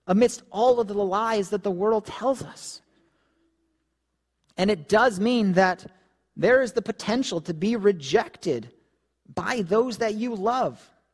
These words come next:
when you share the word with them, or by those that don't love you, that you will face rejection. Are you willing to be courageous in the face of potential rejection?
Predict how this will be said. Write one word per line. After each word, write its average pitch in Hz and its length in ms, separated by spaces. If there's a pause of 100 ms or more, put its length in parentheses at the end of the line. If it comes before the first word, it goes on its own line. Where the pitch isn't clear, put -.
(720)
when 180 180
you 185 120
share 190 300
the 170 120
word 156 260
with 139 140
them, 107 240 (420)
or 214 160
by 202 240
those 220 380
that 214 180
don't 196 280
love 214 200
you, 190 400 (1080)
that 175 140
you 196 120
will 196 100
face 196 340
rejection. 131 680 (1800)
Are 170 100
you 208 180
willing 208 400
to 175 100
be 196 160
courageous 175 800
in 170 100
the 165 80
face 208 340
of 175 200 (520)
potential 196 520
rejection? 151 880